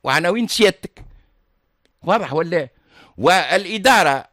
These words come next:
الانتخابية كما كل الإدارات عندها واجب الحرص. عطيتها أنا الفرضيات الكل، إلكتروني وبريدي متاعك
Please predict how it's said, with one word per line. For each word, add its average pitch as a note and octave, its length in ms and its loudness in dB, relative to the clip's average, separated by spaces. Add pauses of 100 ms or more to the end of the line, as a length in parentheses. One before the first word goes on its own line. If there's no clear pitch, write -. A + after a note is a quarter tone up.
(140)
الانتخابية C3 720 2
كما C#3+ 280 0
كل B3 240 -2
الإدارات D3 600 0
عندها F3+ 300 0
واجب F3 340 0
الحرص. - 540 -4 (1160)
عطيتها C3 560 -2
أنا C3+ 100 2
الفرضيات A#2+ 540 -2
الكل، - 260 -6 (400)
إلكتروني D3+ 600 0
وبريدي D#3 720 2
متاعك G#3+ 460 0